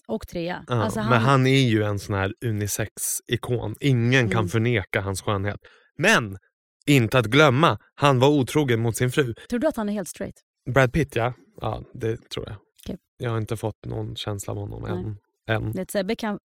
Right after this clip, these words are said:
Speaker 1: kan alltså känna direkt om någon är lite,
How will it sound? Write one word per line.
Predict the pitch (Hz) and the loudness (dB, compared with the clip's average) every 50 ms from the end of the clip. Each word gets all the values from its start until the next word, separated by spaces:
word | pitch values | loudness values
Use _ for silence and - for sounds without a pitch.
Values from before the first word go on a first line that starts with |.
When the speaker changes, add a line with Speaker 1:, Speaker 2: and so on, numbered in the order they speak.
| _ _ _ | _ _ _
Speaker 1:
kan | - 190 180 185 | -8 -6 -6 -4
alltså | 185 185 175 - 185 | -6 -6 -6 -8 -8
känna | 170 - - - 214 185 175 170 185 208 175 139 - _ _ _ _ _ _ _ _ 160 156 | -8 -8 -6 -4 -4 -4 -4 -4 -4 -4 -6 -8 -10 _ _ _ _ _ _ _ _ -8 -4
direkt | - 226 220 214 220 226 208 - _ - - _ - - - | -2 0 0 0 0 -2 -4 -4 _ -14 -20 _ -20 -20 -14
om | - 190 196 | -8 -6 -4
någon | 196 190 185 185 | -2 -2 -2 -2
är | 185 | -4
lite, | 190 202 220 220 208 - 233 226 | -4 -4 -4 -4 -4 -4 -4 -4